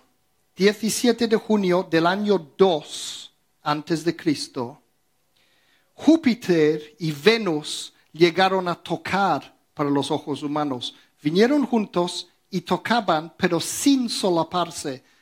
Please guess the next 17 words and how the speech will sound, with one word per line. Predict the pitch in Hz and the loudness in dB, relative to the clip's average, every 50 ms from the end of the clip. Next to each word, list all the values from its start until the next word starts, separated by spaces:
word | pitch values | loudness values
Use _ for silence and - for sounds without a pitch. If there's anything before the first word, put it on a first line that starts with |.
| _ _ | _ _
Cuando | - 175 170 170 190 | 0 0 4 4 4
uno | 220 254 269 269 | 4 4 2 0
se | 269 - 233 | 0 0 -2
solapa | 214 - - 226 220 214 214 214 - 208 202 | 0 0 2 4 4 4 2 2 0 -2 0
al | 190 180 185 | 2 2 2
otro, | 214 233 226 - 233 254 269 277 262 269 - _ _ _ _ _ _ | 2 0 -2 -2 0 0 0 0 -2 -6 -12 _ _ _ _ _ _
entonces | - 180 180 170 185 185 175 - 190 165 - - - - | -2 -2 0 2 0 0 2 0 -2 -2 -2 -6 -6 0
uno | 214 214 214 208 - | 0 2 2 2 0
tapa | - - - 220 190 - 165 156 135 123 - _ _ _ _ _ | -2 -4 -4 -4 -4 -2 -2 -2 -2 -4 -10 _ _ _ _ _
la | 147 147 | -4 -4
brillantez | 135 135 156 156 151 147 151 147 147 143 - 160 147 139 - - | -2 0 0 0 2 2 2 0 -2 -2 -4 -4 -6 -6 -6 -4
del | - 143 143 | -2 0 0
otro. | 143 139 - - 127 120 - | 0 -2 -4 -8 -10 -6 -2
Cuando | - 185 180 160 160 | -2 0 0 0 -2
tocan | 165 - 240 247 247 - 190 175 180 | -2 0 -2 0 0 -2 -4 -4 -6
sin | 180 - - 208 190 | -8 -10 -8 -8 -8
solapar, | - - 196 180 170 165 - - 208 185 160 156 - | -4 -2 0 0 0 0 -2 -2 -2 -2 -2 -4 -6